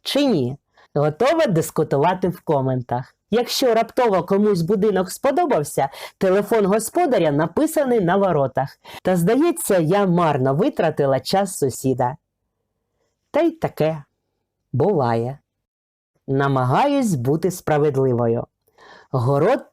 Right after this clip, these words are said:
тут дійсно гарний, з поливом з річки. Дивно, що ніхто з сусідів не тримає теплиці. Покажу, як, на мою думку, виглядає дешевий будинок, який коштує того, що за нього просять,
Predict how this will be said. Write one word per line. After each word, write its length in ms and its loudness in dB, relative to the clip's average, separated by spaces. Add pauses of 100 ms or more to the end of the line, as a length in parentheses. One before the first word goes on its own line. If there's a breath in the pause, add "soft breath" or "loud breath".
тут 300 -2
дійсно 600 0
гарний, 640 0 (380 soft breath)
з 160 -8
поливом 640 0
з 100 0
річки. 600 -2 (280)
Дивно, 460 0
що 220 -2
ніхто 380 0
з 40 -8
сусідів 640 0
не 180 0
тримає 560 0
теплиці. 800 -2 (880)
Покажу, 560 0
як, 300 -2
на 120 2
мою 260 2
думку, 460 0
виглядає 640 2
дешевий 640 0
будинок, 600 0 (220 loud breath)
який 300 2
коштує 640 0
того, 380 0
що 280 0
за 160 0
нього 320 2
просять, 580 -2